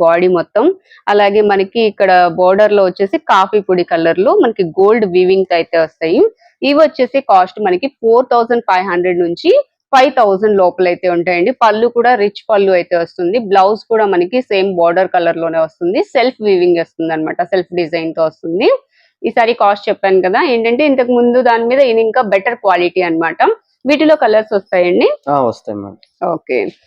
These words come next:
Speaker 1: వీటిలో కలర్స్ చూస్తున్నాం. లైట్ and డార్క్ కలర్ కాంబినేషన్ లో కాంట్రాస్ట్ బోర్డర్స్ అయితే వస్తున్నాయండి.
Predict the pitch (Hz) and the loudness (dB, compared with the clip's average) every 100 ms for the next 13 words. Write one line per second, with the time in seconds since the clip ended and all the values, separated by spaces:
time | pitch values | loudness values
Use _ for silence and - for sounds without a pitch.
0 | _ 220 240 247 277 - 196 185 - 185 | _ -4 -2 0 0 2 2 2 0 -4
1 | 175 190 175 - _ 185 214 220 233 202 | 0 0 0 -2 _ 0 0 0 2 2
2 | 190 190 202 202 196 175 175 175 175 180 | 0 0 0 0 0 0 0 0 0 0
3 | 175 277 359 214 190 190 208 - 190 175 | 2 0 0 0 0 0 -2 -4 -2 0
4 | 170 165 175 170 170 156 - 165 160 156 | 0 -2 -4 -4 -2 -4 -4 -4 -2 -2
5 | 156 233 | -2 0